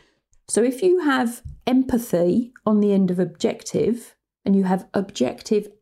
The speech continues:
empathy, you're looking for fact, you're loo-, looking for reason, you are communicating factually evidence-based, very possibly in a very clear manner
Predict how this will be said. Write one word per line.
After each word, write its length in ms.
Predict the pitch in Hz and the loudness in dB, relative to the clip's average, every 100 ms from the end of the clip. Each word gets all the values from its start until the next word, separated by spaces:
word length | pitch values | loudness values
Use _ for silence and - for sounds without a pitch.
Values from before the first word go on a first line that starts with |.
| - | -2
empathy, 800 | 220 220 185 - 160 165 233 233 _ _ _ _ | 0 0 -4 -4 -2 0 -2 -4 _ _ _ _
you're 100 | 208 | 0
looking 300 | 190 233 285 | 0 2 0
for 160 | 269 277 | 0 -2
fact, 480 | - 190 - - - | -2 -2 -4 -4 0
you're 80 | |
loo-, 140 | 185 175 - | 0 0 -2
looking 320 | 196 196 220 233 | -4 0 0 2
for 120 | 233 | 0
reason, 640 | 202 196 175 185 170 180 - _ _ _ - | 0 2 2 2 2 0 -4 _ _ _ 0
you 180 | 202 | 2
are 140 | 196 196 | 2 0
communicating 1120 | - 202 208 247 247 233 214 - 208 190 185 _ _ - | 0 2 4 2 0 -2 0 -2 0 2 -2 _ _ -10
factually 840 | - 220 - - 226 208 202 - | -8 -8 -6 -2 2 2 0 -2
evidence-based, 1120 | 220 214 220 180 - - 170 170 247 - - - _ _ _ _ _ _ _ _ _ _ _ _ - | -2 0 0 0 -2 -4 0 0 0 -4 -12 -20 _ _ _ _ _ _ _ _ _ _ _ _ -2
very 480 | 190 233 294 311 | 0 2 2 2
possibly 840 | 311 - 254 247 226 226 220 208 - | 0 -2 -2 0 0 2 2 0 0
in 140 | 214 | 0
a 180 | 208 208 | 2 2
very 680 | 190 165 180 202 214 208 202 | 0 -2 0 2 2 2 0
clear 360 | 202 208 190 185 | -2 0 2 2
manner 460 | 180 175 175 254 | 0 0 0 0